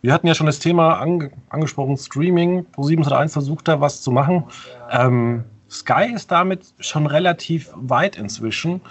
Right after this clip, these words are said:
Und zwar ma-, hat man Sky Q eingeführt vor einer Zeit lang. Den, der Receiver hat ein riesiges Upgrade bekommen.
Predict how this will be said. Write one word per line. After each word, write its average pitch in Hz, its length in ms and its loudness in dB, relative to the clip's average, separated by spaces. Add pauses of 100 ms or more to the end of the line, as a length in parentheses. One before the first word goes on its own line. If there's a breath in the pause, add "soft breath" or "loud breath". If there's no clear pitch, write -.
(320 loud breath)
Und 143 180 -2
zwar 143 180 0
ma-, 139 160 2
hat 147 180 -2
man 143 200 2
Sky 127 400 -2
Q 190 400 -2
eingeführt 123 960 -2
vor 151 200 0
einer 151 360 4
Zeit 151 280 -2
lang. 156 340 -4
Den, 135 480 -2
der 123 160 0
Receiver 151 480 2
hat 143 180 -2
ein 143 100 0
riesiges 139 440 -2
Upgrade 165 440 0
bekommen. 165 540 0